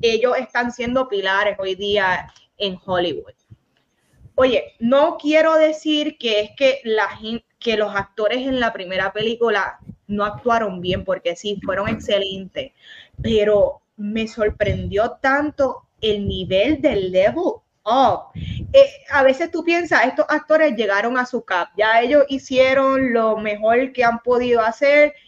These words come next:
y este es su máximo. Pero aquí todo el mundo brought their A game. Eh, eh, es increíble cómo todo el cast lo hicieron espectacular.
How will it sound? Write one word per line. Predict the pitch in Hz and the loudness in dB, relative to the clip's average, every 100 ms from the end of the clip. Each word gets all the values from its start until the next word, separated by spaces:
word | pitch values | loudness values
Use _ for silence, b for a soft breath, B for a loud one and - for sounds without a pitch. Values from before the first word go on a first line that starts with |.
| - | -4
y | 226 | -4
este | 208 262 | -2 -4
es | 262 | -2
su | 277 | -4
máximo. | 214 233 - 220 190 170 b b | -2 -2 -4 -8 -8 -10 b b
Pero | 226 220 | -2 -2
aquí | 214 277 311 | -2 -4 -2
todo | 403 | 0
el | 392 | 2
mundo | 269 202 196 240 339 294 233 185 | 0 -2 -4 -2 0 0 0 0
brought | 208 208 | -2 -2
their | 294 294 | -2 -4
A | 202 196 277 | -2 -2 0
game. | 262 202 185 202 | 0 -2 -4 -8
Eh, | 233 240 | -8 -8
eh, | 240 B B B _ | -14 B B B _
es | 240 | -2
increíble | 330 302 339 269 294 320 294 | -2 -2 -2 0 0 0 0
cómo | 233 233 285 285 - _ - - | 0 0 0 -2 -6 _ -18 2
todo | 262 277 302 294 | 4 6 4 2
el | 226 - | 0 -2
cast | - 233 240 220 _ _ B B | 0 2 2 -2 _ _ B B
lo | 208 226 | -4 -2
hicieron | 226 226 214 269 | 0 0 0 0
espectacular. | 269 - 254 - 220 - 190 175 156 | -2 -2 -4 0 -2 0 -2 0 -2